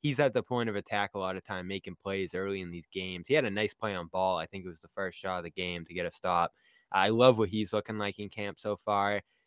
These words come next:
and he might be empowered by that starting role too. Like, that might be a confidence boost. I know shooting the ball, he looks a lot more comfortable too. Um, but I just wanna sprinkle him in here quick if you had any thoughts on him.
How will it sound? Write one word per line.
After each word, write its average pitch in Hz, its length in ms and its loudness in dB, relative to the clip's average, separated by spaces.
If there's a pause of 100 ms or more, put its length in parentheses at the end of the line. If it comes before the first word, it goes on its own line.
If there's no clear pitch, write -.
(140)
and 101 220 0
he 139 120 2
might 185 200 6
be 190 220 4 (400)
empowered 120 720 4
by 104 140 -2
that 95 180 -4
starting 101 340 -2
role 95 280 -2
too. 98 360 -2
Like, 85 180 -6
that 110 140 -4
might 113 180 -4
be 117 80 0
a 107 60 0
confidence 104 500 -6
boost. 113 360 -2 (240)
I 107 80 -2
know 120 160 4
shooting 120 400 -2
the 117 80 -2
ball, 117 240 4
he 110 80 2
looks 110 200 -2
a 110 40 -4
lot 104 180 -2
more 110 160 -4
comfortable 104 460 -6
too. 110 420 -2 (380)
Um, 101 220 -2
but 110 100 2
I 123 80 4
just 127 180 -4
wanna 151 180 4
sprinkle 117 380 -4
him 107 200 -4
in 98 80 -6
here 98 180 -2
quick 95 240 -6
if 92 140 -8
you 101 120 0
had 95 200 0
any 90 180 -6
thoughts 90 320 -4
on 87 140 -4
him. 87 260 -8